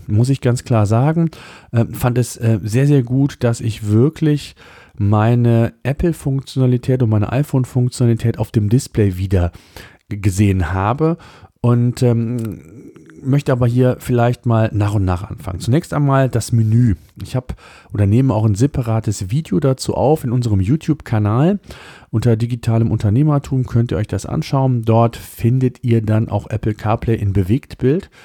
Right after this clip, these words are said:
Ähm, und zwar müsst ihr euch das so vorstellen, es gibt ein, eine Übersicht quasi, wo die verschiedenen Apps zu sehen sind, ähnlich wie auf dem iPhone. Da habe ich die Telefon-App, die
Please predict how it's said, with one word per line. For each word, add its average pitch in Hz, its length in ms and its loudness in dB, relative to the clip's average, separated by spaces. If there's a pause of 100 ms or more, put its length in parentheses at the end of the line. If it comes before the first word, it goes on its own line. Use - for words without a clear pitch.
(520)
Ähm, 123 560 2
und 123 160 0
zwar 180 360 2 (680)
müsst 135 200 2
ihr 156 40 2
euch 135 60 0
das 131 160 0
so 143 120 2
vorstellen, 131 680 0 (340)
es - 160 -8
gibt - 260 -8
ein, 107 360 0 (280)
eine 92 600 0
Übersicht 143 720 0
quasi, 120 520 0
wo 113 120 4
die 110 140 0
verschiedenen 113 640 -2
Apps - 300 -6
zu - 120 -2
sehen 143 300 2
sind, 147 260 0
ähnlich 123 320 0
wie 107 80 0
auf 98 80 -2
dem 101 160 -2
iPhone. 98 460 -4 (600)
Da - 100 -4
habe 92 100 -4
ich - 60 -12
die 90 60 -14
Telefon-App, 107 920 0
die 90 260 -2